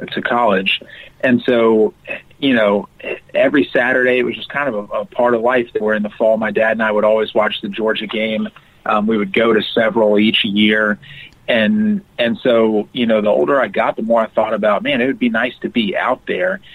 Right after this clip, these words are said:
And at the same time, the older I got, the more I realized that there was a,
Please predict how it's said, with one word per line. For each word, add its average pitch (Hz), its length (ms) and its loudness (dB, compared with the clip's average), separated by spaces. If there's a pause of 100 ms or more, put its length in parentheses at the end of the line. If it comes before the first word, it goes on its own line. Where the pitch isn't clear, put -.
(240)
And 117 340 2
at - 220 -2
the 113 120 -4 (100)
same 147 240 -2
time, 156 260 0
the 110 120 0
older 107 220 2
I 107 80 2
got, 110 240 0
the 117 60 -4
more 120 280 0
I 120 60 0
realized 117 520 2
that 110 120 -10
there 117 140 2
was 107 220 -2
a, 107 280 -2